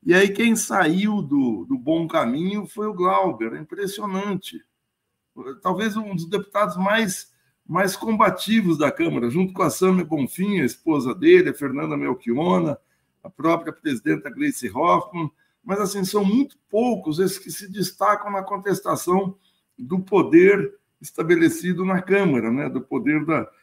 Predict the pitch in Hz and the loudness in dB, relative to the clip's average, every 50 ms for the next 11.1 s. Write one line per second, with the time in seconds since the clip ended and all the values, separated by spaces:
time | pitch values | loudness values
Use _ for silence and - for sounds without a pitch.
0 | _ _ _ _ _ _ - 170 160 - - 170 143 127 113 - 120 156 165 165 | _ _ _ _ _ _ -2 -2 0 2 2 2 2 2 0 0 0 0 2 2
1 | 165 160 147 135 147 156 143 127 135 156 165 170 170 165 147 123 127 123 113 92 | 2 0 0 0 0 0 2 2 2 0 -2 0 2 4 4 4 4 2 0 -2
2 | - - _ _ _ _ _ _ _ _ _ _ _ _ _ _ _ _ _ _ | -4 -10 _ _ _ _ _ _ _ _ _ _ _ _ _ _ _ _ _ _
3 | _ _ _ _ _ - 143 151 160 180 180 170 - - - - 196 196 185 - | _ _ _ _ _ -2 4 8 8 8 8 6 2 -4 -8 -6 -6 -4 -4 -6
4 | 202 180 180 202 190 180 190 - 202 185 - 196 190 180 - - - - 190 185 | -6 -6 -4 -4 -4 -4 -4 -6 -8 -6 0 2 2 2 2 0 -4 -8 -10 -8
5 | - 226 185 185 - 180 180 170 151 120 123 127 117 - - 151 151 - 156 156 | -8 -10 -10 -4 0 2 2 2 2 0 -2 -6 -8 -6 -8 -8 -10 -8 -8 -4
6 | 160 156 131 113 - - 143 - - 160 143 156 - 170 160 156 160 143 123 123 | -2 0 0 0 -2 -6 -6 -4 -4 -4 -4 -2 -2 -2 -2 -2 0 0 0 0
7 | 123 117 - - _ _ _ _ _ _ _ _ _ - - 269 269 - - - | 0 -2 -6 -10 _ _ _ _ _ _ _ _ _ -2 2 2 2 2 0 -2
8 | - - 214 220 220 202 185 180 - 185 185 190 196 190 190 208 208 185 170 175 | 0 2 4 4 4 4 2 2 0 0 0 0 0 0 0 0 0 0 0 0
9 | - - 170 139 113 110 104 - 120 127 90 120 139 147 151 147 165 165 160 180 | 0 0 0 0 -2 -4 -4 -2 -4 -4 -2 -2 -2 -2 0 0 0 0 0 -2
10 | 170 - - - 175 165 151 165 165 - - 180 - - - 156 165 156 143 139 | -4 -2 0 2 2 2 2 0 -4 -4 -6 -6 -6 -4 -2 0 2 2 2 0
11 | - - | -2 -8